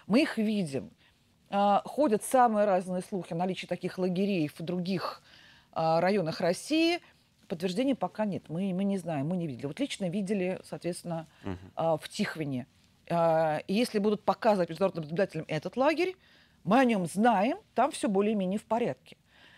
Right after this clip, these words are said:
Speaker 1: А, найдите гражданских лиц в российских сизо.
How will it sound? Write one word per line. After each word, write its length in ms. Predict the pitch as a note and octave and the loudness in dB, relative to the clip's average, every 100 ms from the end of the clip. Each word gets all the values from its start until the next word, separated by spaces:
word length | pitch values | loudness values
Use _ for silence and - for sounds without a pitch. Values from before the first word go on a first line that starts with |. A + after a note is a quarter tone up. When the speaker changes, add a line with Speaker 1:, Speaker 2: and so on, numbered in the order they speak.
| - - | -20 -10
Speaker 1:
А, 260 | - F3 - | -2 0 2
найдите 800 | G#3+ A3 G#3 E3 F#3 G3 C#4 C4+ | 2 2 2 -2 -4 -2 -4 -4
гражданских 800 | A3 F3+ D3+ E3 F#3 - C4 - | 0 0 0 -2 -4 -6 -8 -4
лиц 260 | E3+ F3 F#3 | -4 -4 -4
в 40 | |
российских 560 | F3 E3+ D3+ - E3+ - | -6 -6 -12 -14 -16 -16
сизо. 460 | - E3 C#3+ - | -14 -12 -10 -12